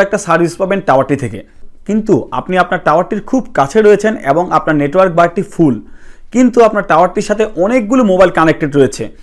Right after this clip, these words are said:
অর্থাৎ আপনি একটি ঘনবসতিপূর্ণ এলাকায় বসবাস করছেন এবং সেখানে সবাই ওই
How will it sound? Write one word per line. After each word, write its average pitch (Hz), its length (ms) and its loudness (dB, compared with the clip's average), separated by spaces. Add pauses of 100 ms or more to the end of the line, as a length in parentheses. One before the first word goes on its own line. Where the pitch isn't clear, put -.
(280)
অর্থাৎ 220 220 2 (120)
আপনি 147 180 -2
একটি 170 120 -4 (100)
ঘনবসতিপূর্ণ 196 640 -2 (160)
এলাকায় 151 340 2
বসবাস 196 360 -2
করছেন 202 240 0 (120)
এবং 160 120 -2 (140)
সেখানে 190 280 -4 (140)
সবাই 175 180 4 (120)
ওই 160 60 2